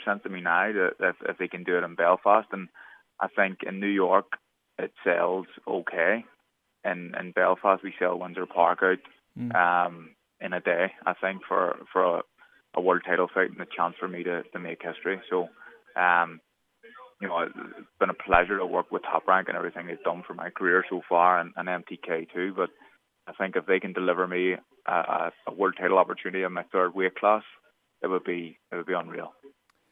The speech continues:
Speaker 2: Yeah, it would be something very exceptional, all right. And best of luck this weekend, first and foremost, Carl, and hopefully we can catch up after the fight.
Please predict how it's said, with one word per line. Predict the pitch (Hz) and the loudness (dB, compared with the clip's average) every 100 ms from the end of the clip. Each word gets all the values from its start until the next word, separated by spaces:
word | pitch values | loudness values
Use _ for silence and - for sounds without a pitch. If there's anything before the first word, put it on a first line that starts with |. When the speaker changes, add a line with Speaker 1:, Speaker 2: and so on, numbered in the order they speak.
| _ - | _ -12
Speaker 2:
Yeah, | 120 | -8
it | 120 | -6
would | 113 | -6
be | 123 113 | -6 -6
something | - 135 131 120 | -4 -4 0 0
very | 123 123 | 2 2
exceptional, | 110 127 120 127 120 | 0 -4 -2 -4 -2
all | 117 120 | 0 0
right. | 123 123 - | 0 -2 -4
And | 127 123 110 | 0 0 0
best | 139 139 - | 2 0 2
of | |
luck | 139 - | 0 2
this | 131 | -2
weekend, | - 131 131 127 | 0 0 2 2
first | 135 127 - | 2 -2 -2
and | 123 123 | -8 0
foremost, | 131 131 131 123 | 4 6 4 2
Carl, | - 131 127 123 | 2 4 4 0
and | 123 117 117 | -4 -2 0
hopefully | 123 131 | 0 0
we | 117 | 2
can | 113 | 0
catch | 117 113 - | 2 2 2
up | 110 - | -2 -2
after | 120 113 110 | -4 -2 -4
the | |
fight. | 107 104 | -6 -8